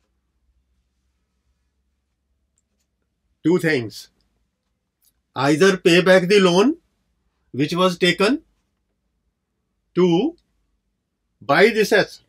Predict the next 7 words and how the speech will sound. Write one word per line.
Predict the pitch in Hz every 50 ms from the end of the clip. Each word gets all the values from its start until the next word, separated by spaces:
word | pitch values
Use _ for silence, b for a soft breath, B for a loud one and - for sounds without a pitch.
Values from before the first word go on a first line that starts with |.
| _ _ _ _ _ _ _ _ _ _ _ _ _ _ _ _ _ _ _ _ _ _ _ _ _ _ -
This | 127 165 160 -
three | - 160 180 180 175
crores | 196 180 180 170 -
should | 190 170 170
be | 175 180
used | 170 185 185 190 180 165
there. | 180 190 196 233 -